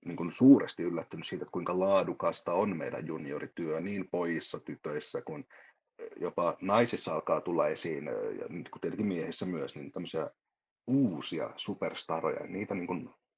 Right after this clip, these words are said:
meillä ei osata mainostaa ja hekumoida samalla tavalla veskareita kuin Ruotsissa esimerkiksi, mutta kyllä meillä on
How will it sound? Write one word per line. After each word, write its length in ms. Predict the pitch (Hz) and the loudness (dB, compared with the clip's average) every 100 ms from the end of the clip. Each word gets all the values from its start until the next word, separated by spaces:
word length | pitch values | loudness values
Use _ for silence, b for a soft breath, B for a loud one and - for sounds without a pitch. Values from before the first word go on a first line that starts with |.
| _ _ - - | _ _ -14 -6
meillä 320 | 101 107 101 | 0 2 2
ei 200 | 95 98 | 2 2
osata 260 | 92 95 | 2 2
mainostaa 580 | 95 104 98 90 76 78 | 6 6 6 2 0 2
ja 100 | 71 | 2
hekumoida 540 | 95 87 90 78 62 - | 0 -2 -2 0 -2 -2
samalla 320 | - 78 76 | -4 -2 0
tavalla 360 | 76 65 - - | 2 2 0 -2
veskareita 680 | 76 - - 64 52 - - | -4 -4 -4 -4 -4 -6 -4
kuin 220 | 78 - | -4 -2
Ruotsissa 640 | 92 87 71 - - - | -2 0 -2 -6 -10 -8
esimerkiksi, 680 | - - - - - - - b b b b | -8 -8 -8 -8 -10 -12 -18 b b b b
mutta 520 | 90 82 - 85 65 - _ _ _ _ - | -8 -6 0 0 0 -6 _ _ _ _ -10
kyllä 180 | 87 | -8
meillä 280 | 95 87 87 | -6 -2 -2
on 100 | 87 | -2